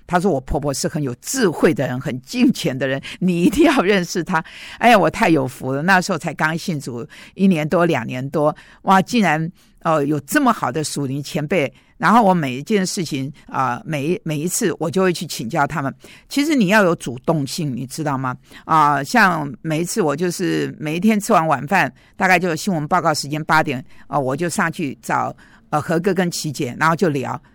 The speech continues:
啊，反正就是天南地北随便聊，从他们当中就得到很有帮助的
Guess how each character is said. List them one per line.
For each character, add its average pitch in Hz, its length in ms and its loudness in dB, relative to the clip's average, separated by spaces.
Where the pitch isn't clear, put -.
啊， 151 80 -2
反 160 220 -2
正 262 120 2
就 277 80 0
是 254 120 -2
天 208 180 2
南 170 160 4
地 185 100 4
北 135 140 0
随 - 160 -4
便 160 160 -2
聊， 127 200 -4
从 170 200 -6
他 208 140 2
们 170 100 0
当 170 160 2
中 165 160 -4
就 175 120 -2
得 143 200 -2
到 170 140 4
很 170 420 0
有 190 140 2
帮 151 200 -2
助 151 200 -4
的 135 180 -4